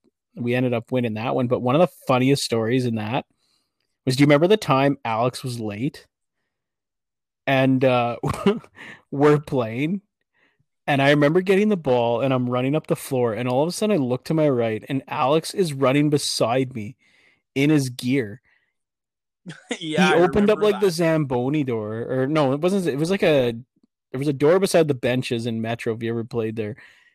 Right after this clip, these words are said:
Speaker 1: And he starts running, he doesn't wait for the whistle, he starts running up the floor to get into his net. And the ref's just like, "What the heck, man?" So he puts his hand up, and he's like, "Too many men." And we're just like, "Alex, what the hell are you doing?"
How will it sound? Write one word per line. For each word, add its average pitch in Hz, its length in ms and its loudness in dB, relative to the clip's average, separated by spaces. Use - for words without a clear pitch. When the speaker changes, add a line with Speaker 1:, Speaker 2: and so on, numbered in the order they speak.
Speaker 1:
And 127 120 2
he 143 80 6
starts 156 300 4
running, 151 480 4
he 156 120 0
doesn't 175 280 0
wait 165 180 2
for 185 120 0
the 156 80 6
whistle, 139 380 0
he 117 80 -2
starts 143 300 0
running 151 400 2
up 180 140 0
the 147 100 -2
floor 147 440 2
to 131 100 -2
get 135 180 2
into 151 220 2
his 123 160 -2
net. 127 360 -6
And 143 160 2
the 131 80 4
ref's 131 380 0
just 143 180 -2
like, 120 400 -6
"What 139 140 -10
the 151 120 0
heck, 147 340 0
man?" 117 220 -6
So 131 160 -4
he 127 140 -2
puts 160 220 0
his 135 140 -6
hand 143 240 0
up, 131 40 -4
and 127 80 -2
he's 123 120 -6
like, 117 160 -6
"Too 151 160 0
many 156 240 4
men." 143 240 2
And 123 100 -2
we're 127 80 -4
just 147 120 -8
like, 131 160 -6
"Alex, 160 320 -6
what 170 100 -10
the 151 80 -12
hell 160 200 -6
are 175 40 0
you 170 120 -2
doing?" 160 320 -2